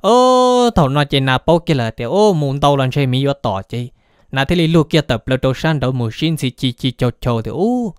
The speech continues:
bé tỏ thầu tư nên chơi mua mi đỡ nửa châu rồi lại bé mà muốn nhẹ. Họ chỉ linh tới chơi chơi bé một thầu tư lần chơi này mua bé tỏ cả tua cả ta luôn.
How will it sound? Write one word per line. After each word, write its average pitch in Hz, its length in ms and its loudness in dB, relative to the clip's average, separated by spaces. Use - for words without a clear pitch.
bé 175 120 2
tỏ 151 160 4
thầu 117 220 0
tư 151 200 2
nên 151 220 2
chơi 175 140 2
mua 160 160 2
mi 139 220 -2
đỡ 135 160 -2
nửa 135 220 -2
châu 151 140 4
rồi 139 140 4
lại 101 180 -4
bé 160 100 0
mà 120 140 -2
muốn 110 240 -6
nhẹ. 123 160 -4
Họ 135 160 -6
chỉ 156 160 -2
linh 170 180 0
tới 156 120 2
chơi 156 280 2
chơi 156 340 0
bé 170 160 -2
một 160 200 -2
thầu 113 120 -2
tư 147 140 -2
lần 143 140 2
chơi 151 140 -2
này 131 140 -2
mua 165 200 -2
bé 190 100 2
tỏ 117 240 -2
cả 110 140 -6
tua 139 200 0
cả 104 140 -4
ta 123 240 -4
luôn. 135 180 -2